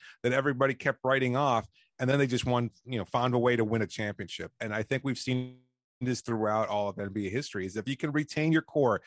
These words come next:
and just continue to add to it, make, you know, kind of make changes here. You don't trade away a guy like Joe Ingles. And yeah, you wind up trading away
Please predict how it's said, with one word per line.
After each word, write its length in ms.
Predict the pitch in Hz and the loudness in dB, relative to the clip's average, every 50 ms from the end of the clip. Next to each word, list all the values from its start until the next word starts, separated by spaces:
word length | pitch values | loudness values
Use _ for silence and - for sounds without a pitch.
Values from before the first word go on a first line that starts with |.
| - - - - | -14 -20 -12 -8
and 100 | - 101 | -6 -4
just 140 | 98 113 - | -4 -4 -4
continue 300 | - 127 117 - 135 143 | -4 -4 -4 -2 -2 -2
to 140 | 131 127 - | -2 0 0
add 200 | 113 123 131 123 | 2 0 0 0
to 100 | - 117 | 0 -2
it, 100 | 92 85 | -2 0
make, 200 | 101 120 113 - - - | 0 -2 -2 -4 -6 -6
you 160 | 127 117 - - | -6 -6 -4 -2
know, 120 | 131 123 | -2 -2
kind 140 | - - 131 | -2 -2 -2
of 60 | 127 | 0
make 140 | 123 135 135 | 0 0 -2
changes 380 | - - - 151 156 139 143 - | -2 -2 0 0 0 0 -2 -2
here. 220 | - 143 135 113 - - - - - | 0 -2 -2 -2 -4 -10 -14 -6 0
You 60 | 123 | 2
don't 180 | 139 160 165 - | 2 2 2 2
trade 240 | - - 156 156 151 | 0 2 2 4 4
away 180 | 139 135 135 | 4 4 4
a 60 | 127 | 4
guy 140 | 120 120 117 | 4 4 4
like 160 | 113 107 107 | 4 4 2
Joe 300 | 104 - 107 101 101 101 | 0 0 2 2 2 2
Ingles. 220 | 101 95 95 95 104 | 0 -2 -4 -6 -4
And 80 | 131 | -2
yeah, 140 | 147 156 151 | 0 2 2
you 160 | 143 135 123 | 2 2 0
wind 200 | 117 127 127 127 | 0 0 2 2
up 80 | 120 110 | 0 0
trading 260 | - - 127 127 127 | 0 -2 0 0 2
away 280 | 117 117 120 117 110 | 2 2 2 2 0